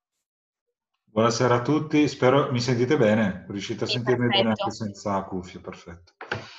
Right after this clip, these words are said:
Speaker 1: Buonasera a tutti, allora, eh, intanto grazie per questo secondo appuntamento, e,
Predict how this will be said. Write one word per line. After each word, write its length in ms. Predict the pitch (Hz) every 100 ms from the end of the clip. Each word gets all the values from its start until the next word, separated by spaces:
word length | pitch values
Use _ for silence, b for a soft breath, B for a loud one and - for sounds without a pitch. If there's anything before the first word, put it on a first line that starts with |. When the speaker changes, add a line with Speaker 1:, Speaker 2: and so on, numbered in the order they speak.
| B B B B B
Speaker 1:
Buonasera 400 | - 139 143 156
a 20 | 143
tutti, 440 | 123 98 107 110
allora, 720 | - 139 135 110 95 90 92 - - _
eh, 280 | 120 110 110
intanto 360 | 107 131 135 147
grazie 300 | 131 135 143
per 160 | 135
questo 240 | 127 120 110
secondo 340 | 107 110 104
appuntamento, 920 | 104 107 104 110 117 139 135 151 139
e, 680 | 110 98 95 92 92 92 92